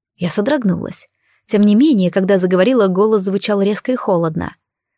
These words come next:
"Какое это имеет отношение к делу?" "Тебе не все равно, Тесса?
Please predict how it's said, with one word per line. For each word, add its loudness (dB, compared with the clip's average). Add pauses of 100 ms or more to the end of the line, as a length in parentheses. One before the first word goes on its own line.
(220)
"Какое 0
это 2
имеет 2
отношение 2
к 2
делу?" 2 (960)
"Тебе 4
не 6
все 4
равно, 2
Тесса? 0